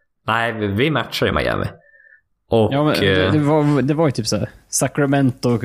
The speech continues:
Speaker 2: kastade, kastade offers lite runt omkring sig. Brooklyn gjorde det.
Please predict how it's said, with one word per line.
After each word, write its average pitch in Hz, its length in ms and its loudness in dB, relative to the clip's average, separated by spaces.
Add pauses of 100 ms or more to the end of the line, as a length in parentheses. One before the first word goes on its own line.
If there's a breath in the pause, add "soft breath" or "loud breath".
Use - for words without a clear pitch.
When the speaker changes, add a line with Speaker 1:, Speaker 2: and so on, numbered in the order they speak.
(160)
Speaker 2:
kastade, 113 880 0 (440 loud breath)
kastade 117 360 -2
offers 117 380 -4
lite 117 260 -2
runt 110 180 -2
omkring 110 280 -6
sig. 120 140 -2
Brooklyn 127 500 -2
gjorde 113 320 0
det. 113 140 -4